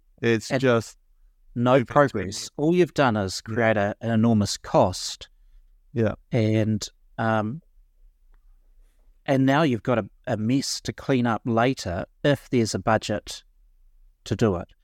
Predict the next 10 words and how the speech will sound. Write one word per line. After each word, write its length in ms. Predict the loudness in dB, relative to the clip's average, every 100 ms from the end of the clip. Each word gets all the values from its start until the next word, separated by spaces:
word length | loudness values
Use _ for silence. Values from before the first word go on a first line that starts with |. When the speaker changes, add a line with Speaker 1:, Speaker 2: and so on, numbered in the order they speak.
| _ _ -2
Speaker 2:
Now, 120 | 0
if 80 | 2
that 180 | 2
happened 420 | 2 -2 0 0 2
in 160 | 0
that 200 | 2 0
particular 520 | -2 -6 -6 -4 -2 -4
part 360 | -4 -4 -2
of, 220 | -4 -12 _ _ _ -20 -20
um, 240 | -20 _